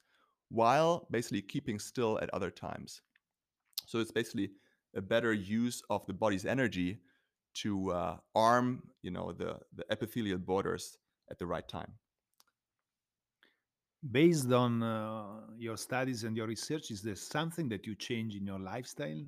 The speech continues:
Speaker 2: There is something different that you are doing now? For example, you were talking about the ten hours window for eating, uh, and, um, give us some ideas of what you change in your life based on what you discover.
Speaker 1: So the very first thing that I change is I put a blue filter in my iPhone,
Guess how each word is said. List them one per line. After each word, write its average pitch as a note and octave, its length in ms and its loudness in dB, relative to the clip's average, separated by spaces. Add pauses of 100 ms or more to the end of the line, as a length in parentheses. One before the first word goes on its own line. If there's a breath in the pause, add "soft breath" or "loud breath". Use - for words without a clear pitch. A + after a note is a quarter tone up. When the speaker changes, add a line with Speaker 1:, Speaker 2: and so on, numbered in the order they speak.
Speaker 2:
There F#2 140 -10
is F2+ 100 -12
something B2 520 -8
different F2+ 420 -6
that F2+ 180 -12
you F#2 80 -10
are F2+ 40 -10
doing F2 320 -10
now? E2 340 -12 (180)
For F#2+ 80 -10
example, F#2+ 300 -8
you F#2 80 -10
were F#2 60 -10
talking G2 260 -14
about F#2 220 -10
the F2+ 160 -12
ten F#2+ 160 -8
hours F#2 380 -8
window G2 320 -6
for F2 340 -14
eating, A2 580 -10
uh, G#2+ 100 -10 (640 soft breath)
and, F#2 360 -12
um, - 220 -20 (920)
give A2+ 200 -6
us B2+ 140 -6
some G2+ 280 -6
ideas G#2 560 -6
of F#2 100 -12
what A2+ 300 -6
you B2 100 -6
change G#2+ 340 -8
in F#2 120 -10
your F#2+ 100 -8
life F#2 360 -10
based F2+ 260 -12
on F2 80 -12
what F2 200 -12 (100)
you F2 60 -18
discover. F2 540 -14 (460)
Speaker 1:
So A#2+ 140 -8
the A#2 80 -2
very C3 200 6
first B2+ 320 0
thing B2+ 140 0
that G#2+ 100 2
I G2 100 4
change A2+ 440 -6
is G2 140 -4
I F#2 80 0
put G#2+ 240 -2
a G2 40 0
blue G2 220 -2
filter G2+ 380 -2
in F2 80 -4
my F2 260 -2
iPhone, F2+ 380 -6